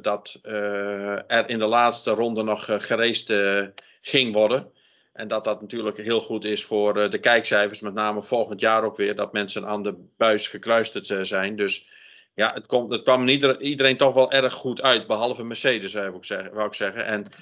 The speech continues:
ja, daardoor krijg je wel een, eh, een zeer teleurgestelde en zure,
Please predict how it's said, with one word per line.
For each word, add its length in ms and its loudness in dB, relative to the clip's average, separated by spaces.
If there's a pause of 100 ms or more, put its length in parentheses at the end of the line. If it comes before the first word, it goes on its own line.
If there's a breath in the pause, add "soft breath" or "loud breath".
(240 soft breath)
ja, 160 2
daardoor 320 4
krijg 260 2
je 80 -8
wel 220 0
een, 160 -4
eh, 420 -2 (100)
een 100 -8
zeer 280 2
teleurgestelde 680 0
en 160 -4
zure, 640 2